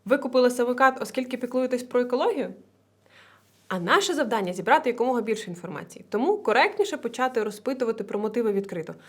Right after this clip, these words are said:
«А чому ви купили самокат? А що вас сам-, спонукало купити самокат?» Закритий тип питання можна ставити для уточнення і підсумовування того, що сказав респондент. Наприклад, «Я правильно зрозуміла, що ви купили самокат, оскільки піклуєтесь про екологію».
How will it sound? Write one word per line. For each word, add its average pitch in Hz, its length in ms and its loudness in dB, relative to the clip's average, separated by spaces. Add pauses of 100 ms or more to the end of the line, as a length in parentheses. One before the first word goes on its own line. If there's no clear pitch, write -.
(220)
«А 196 160 -4
чому 196 300 -4
ви 302 100 -6
купили 214 320 -6
самокат? 185 420 -12 (200)
А 185 80 -6
що 320 300 -6
вас 320 180 -8
сам-, 208 320 -8
спонукало 226 640 -2
купити 214 420 -6
самокат?» 196 380 -8 (840)
Закритий 285 380 2
тип 269 260 -4
питання 302 400 2
можна 262 280 0
ставити 254 380 4
для 214 140 0
уточнення 233 680 0
і 247 80 -2
підсумовування 220 800 0
того, 196 280 -4
що 330 160 -8
сказав 240 420 -4 (200)
респондент. 202 540 -4 (540)
Наприклад, 359 480 0 (220)
«Я 196 140 0
правильно 330 400 4
зрозуміла, 240 580 -2
що 254 200 -10
ви 226 100 -8
купили 180 320 -6
самокат, 180 460 -6
оскільки 285 380 -8
піклуєтесь 202 400 -4
про - 180 -8
екологію». 165 440 -10